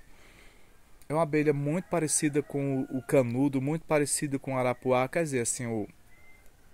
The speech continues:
olhando assim. Aí tem que ser, tem que co-, eu já tô fazendo aqui a aglomeração aqui, ó. Aí tem que ser conhecedor, porque senão você passa despercebido, olha assim, ah, é um, só um arapuá.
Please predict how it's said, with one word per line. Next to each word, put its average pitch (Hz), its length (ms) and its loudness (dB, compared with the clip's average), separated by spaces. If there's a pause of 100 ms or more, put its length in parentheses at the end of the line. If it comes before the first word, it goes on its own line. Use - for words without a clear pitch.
(1000)
olhando 196 260 2
assim. 104 300 0 (2250)
Aí 135 140 -8
tem 160 140 -8
que - 80 -4
ser, 156 340 -4 (320)
tem 147 140 -8
que - 100 -12
co-, - 240 -6
eu 123 80 -8
já 131 80 -2
tô 135 120 -6
fazendo 156 300 -4
aqui 151 120 -8
a 147 40 -2
aglomeração 139 600 -4
aqui, 131 180 -10
ó. 107 60 -6 (800)
Aí 127 120 -6
tem 170 160 -8
que 170 60 -2
ser 175 140 0
conhecedor, 170 540 0
porque 165 160 -2
senão 190 160 -2
você 196 120 4
passa 175 280 4
despercebido, 170 680 4
olha 175 160 8
assim, 190 200 2
ah, 226 140 2
é 208 60 6
um, 190 120 2
só 196 160 4
um 202 100 4
arapuá. 180 600 6